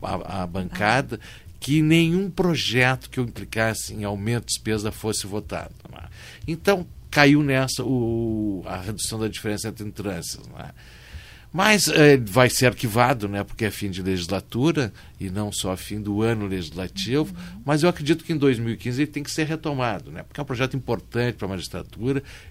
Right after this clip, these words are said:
Speaker 1: que vai conseguir repor a magistratura do Estado do Rio Grande do Sul no mesmo patamar do restante do país.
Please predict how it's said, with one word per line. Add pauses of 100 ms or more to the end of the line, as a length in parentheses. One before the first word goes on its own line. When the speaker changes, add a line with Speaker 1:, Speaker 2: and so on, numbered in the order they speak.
(100)
Speaker 1:
que
vai
conseguir
repor
a
magistratura
do
Estado
do
Rio
Grande
do
Sul
no
mesmo
patamar
do
restante
do
país.